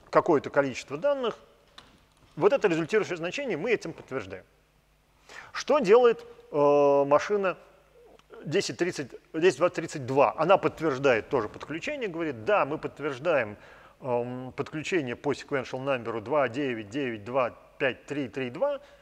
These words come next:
и подтверждаем вот таким образом, что тоже пересылаем на единичку больше, э, значит, с-, суммарный объём переданных данных плюс вот это стартовое число». Поскольку эти числа случайные и выбираются из довольно большого диапазона,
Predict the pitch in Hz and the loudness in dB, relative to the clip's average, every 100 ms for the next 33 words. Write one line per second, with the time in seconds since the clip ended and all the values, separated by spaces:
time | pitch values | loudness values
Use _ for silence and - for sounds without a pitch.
0 | _ _ _ - - 139 180 151 196 160 | _ _ _ -8 -4 0 0 2 0 0
1 | 160 160 208 285 277 202 185 - - 208 | -2 -4 -4 -2 -2 -2 -4 -6 4 6
2 | 131 - 120 - 143 123 110 113 120 147 | 6 0 -6 -4 -2 -2 -4 -6 -6 -6
3 | 120 - 123 120 170 - 294 - - - | -8 -10 -6 -4 -4 -6 -12 -14 -20 -14
4 | 143 123 131 123 117 - 87 - - 254 | -8 -8 -8 -10 -10 -10 -16 -16 -20 -20
5 | - 247 262 330 _ _ _ _ _ - | -20 -20 -20 -20 _ _ _ _ _ -14
6 | - 170 233 165 127 120 180 - - - | -2 0 0 -2 -6 -6 -8 -10 -20 -12
7 | - 170 135 135 139 269 226 - 180 208 | 4 4 4 0 2 2 2 2 4 6
8 | 262 - 180 196 - - 143 - 113 - | 4 0 0 2 -2 -2 -2 -2 -12 -12
9 | - - - _ _ _ _ _ _ - | -16 -20 -20 _ _ _ _ _ _ -20
10 | - - 170 - 320 302 190 185 262 - | -20 2 2 4 0 0 -2 -4 -6 -4
11 | 180 202 - 233 185 131 139 175 131 180 | 0 0 2 2 2 0 -4 -4 -6 -4
12 | 139 214 202 123 110 165 127 127 165 196 | 0 0 0 -4 0 0 2 -2 0 0
13 | 143 110 101 117 107 101 | 0 -2 -4 -4 -4 -10